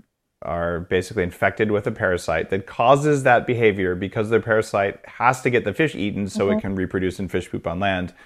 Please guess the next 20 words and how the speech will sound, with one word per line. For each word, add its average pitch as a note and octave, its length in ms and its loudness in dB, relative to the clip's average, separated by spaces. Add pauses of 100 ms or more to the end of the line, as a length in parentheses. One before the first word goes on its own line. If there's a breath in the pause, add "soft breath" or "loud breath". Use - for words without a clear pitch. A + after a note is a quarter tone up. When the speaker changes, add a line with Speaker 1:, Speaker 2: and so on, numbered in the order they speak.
(260 soft breath)
Speaker 1:
And A#2+ 200 0
they G2 240 2
cite, C#3+ 320 4
like, G#2+ 220 -2
dozens D#3+ 380 6
of C#3 100 4
examples A2+ 420 0
throughout G#2 200 4
the - 80 -2
animal G2+ 260 0
kingdom G#2+ 460 0
of F#2 120 -4
where G2+ 140 2
parasites A2+ 480 2
are G2+ 80 2
driving F#2+ 580 -2 (360 soft breath)
behavior A#2+ 580 2
of F#2 180 0
large F2+ 300 0
mammals, A2 400 0